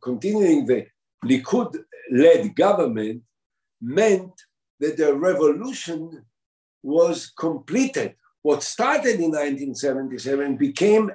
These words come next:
a reality that has changed entirely the life of the state of Israel in nineteen eighty-one when it was, uh, we were, uh, winning again. That's why the elections in nineteen eighty-one,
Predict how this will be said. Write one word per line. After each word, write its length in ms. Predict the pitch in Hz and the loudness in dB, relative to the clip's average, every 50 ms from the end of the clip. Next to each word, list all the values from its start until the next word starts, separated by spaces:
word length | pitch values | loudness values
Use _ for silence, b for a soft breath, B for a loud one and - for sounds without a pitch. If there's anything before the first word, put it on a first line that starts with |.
| - _ - | -10 _ -2
a 120 | 165 165 | 2 2
reality 1000 | 165 170 180 185 - - 208 247 254 247 220 - - - - 151 147 160 180 175 151 _ _ - | 4 2 2 0 -2 -2 -2 0 2 4 2 2 2 -6 -10 -10 -10 -10 -12 -16 -20 _ _ -4
that 200 | 160 156 - - | -4 -4 -4 -4
has 240 | 139 156 - - - | -8 -12 -12 -12 -12
changed 440 | - - 202 226 226 226 202 - 185 | -4 -2 -2 -2 -2 -4 -8 -10 -10
entirely 720 | 175 160 135 - - - 208 233 226 226 208 190 156 139 | -10 -10 -10 -10 -12 -8 -4 -2 0 0 2 2 0 2
the 140 | 131 143 143 | 2 0 0
life 260 | 147 165 185 196 - | 0 -2 -2 -4 -4
of 140 | - - - _ | -6 -10 -16 _
the 100 | 131 120 | -18 -16
state 260 | - 156 151 - - | -12 -12 -12 -12 -12
of 80 | - - _ | -16 -20 _
Israel 420 | 349 - 135 127 143 139 139 139 139 - _ _ _ _ _ - | -10 -10 -4 -2 0 0 0 -2 -4 -6 _ _ _ _ _ -6
in 120 | 135 131 | -4 -2
nineteen 400 | 143 160 165 165 160 160 156 151 - - | 0 0 0 0 0 -2 -4 -6 -6 -8
eighty-one 600 | 151 151 - 135 147 151 180 196 190 160 143 135 | -8 -6 -2 0 0 2 4 4 4 2 2 2
when 180 | 143 151 151 156 | 2 2 4 2
it 140 | 151 139 - | 2 0 0
was, 360 | 120 139 143 - - - - _ _ _ _ _ _ _ _ _ | 2 2 2 2 2 -2 -12 _ _ _ _ _ _ _ _ _
uh, 160 | 131 135 135 | -14 -8 -6
we 220 | 139 139 139 147 147 | 0 2 2 2 4
were, 280 | 135 139 135 131 131 131 - - | 4 4 2 2 0 -4 -6 -4
uh, 720 | 127 123 123 123 123 123 120 120 117 117 117 117 117 113 117 | -2 0 0 0 0 -2 -4 -4 -4 -6 -6 -6 -8 -8 -6
winning 320 | 113 123 131 120 117 113 107 | -4 -4 -2 -2 -2 -4 -4
again. 340 | 104 95 107 101 95 98 123 | -4 -4 -4 -4 -4 -4 -4
That's 260 | 170 175 - - - | -6 -6 -6 -6 -4
why 260 | 143 143 139 135 131 | -2 0 0 0 0
the 180 | 110 120 120 113 | -2 -4 -4 -4
elections 500 | 131 143 143 143 - - 131 117 107 120 | -2 -2 -4 -4 -6 -10 -10 -10 -10 -10
in 220 | 117 107 107 101 - _ _ _ _ _ | -10 -10 -10 -12 -12 _ _ _ _ _
nineteen 420 | - 131 147 156 147 135 139 135 135 | 0 2 2 4 2 0 0 0 2
eighty-one, 640 | 135 135 120 120 120 135 165 196 202 165 - - | 0 0 0 0 0 0 2 2 2 0 -2 -4